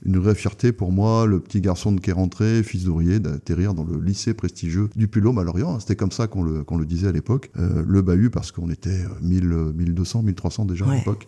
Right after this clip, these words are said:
Speaker 1: Et puis, euh, une scolarité, euh, normale, plutôt bon élève, hein, évidemment,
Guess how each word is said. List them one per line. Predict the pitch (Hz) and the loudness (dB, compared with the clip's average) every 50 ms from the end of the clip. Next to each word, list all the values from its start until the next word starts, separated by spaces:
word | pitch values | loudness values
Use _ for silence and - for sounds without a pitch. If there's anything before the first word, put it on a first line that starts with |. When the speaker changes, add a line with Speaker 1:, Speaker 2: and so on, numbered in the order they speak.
| - - | -4 -2
Speaker 1:
Et | 98 - | -2 -2
puis, | - - - 107 113 113 107 98 | -2 0 2 4 6 6 6 6
euh, | 87 82 82 82 80 80 78 80 80 78 76 76 - - 58 - - - - - - - - 127 131 131 131 131 | 4 4 2 2 0 0 0 0 0 -2 -2 -2 -4 -6 -8 -10 -10 -12 -12 -12 -10 -10 -8 -6 -4 -4 0 0
une | 123 | 0
scolarité, | 101 - - 127 113 104 95 98 95 - - 113 110 | 0 2 2 4 4 6 6 4 2 4 4 6 6
euh, | 104 101 92 87 87 87 85 85 82 82 80 78 78 | 8 6 6 4 4 4 2 2 2 0 0 0 0
normale, | 87 95 87 87 104 139 190 196 180 120 95 85 76 - _ _ _ _ _ _ | 0 0 2 2 2 2 2 2 2 4 2 2 0 -2 _ _ _ _ _ _
plutôt | - 90 78 - 85 | -10 -10 -6 -4 -2
bon | 80 85 90 92 | 0 2 2 2
élève, | 101 113 135 127 92 87 | 4 2 2 0 0 -2
hein, | 85 90 | -2 -2
évidemment, | 85 76 87 82 87 98 127 160 185 - | -2 -2 -2 -2 0 0 0 0 -2 -4